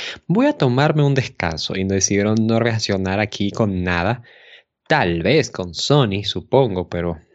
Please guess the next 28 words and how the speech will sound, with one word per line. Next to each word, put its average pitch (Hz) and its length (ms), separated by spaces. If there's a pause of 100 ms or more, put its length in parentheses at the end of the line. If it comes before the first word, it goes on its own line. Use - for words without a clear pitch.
(760)
de 104 200
resto 107 440
fue 104 160
como 101 300
de, 87 240
"Ah, 113 220
sí, - 200
bueno, 90 220 (960)
vamos 120 340
a 113 80
tomarnos 110 480
un 110 120
de-, 104 140
un 104 340
respiro", 87 680
¿no? 139 200 (580)
Y 95 120
bueno, 92 340
efectivamente 87 840
así 85 280
fue, 98 300 (140)
así 85 340
se 87 140
sintió 92 540 (760)
y 85 240
bastante. 110 680 (400)
Y 139 80
bueno, 160 280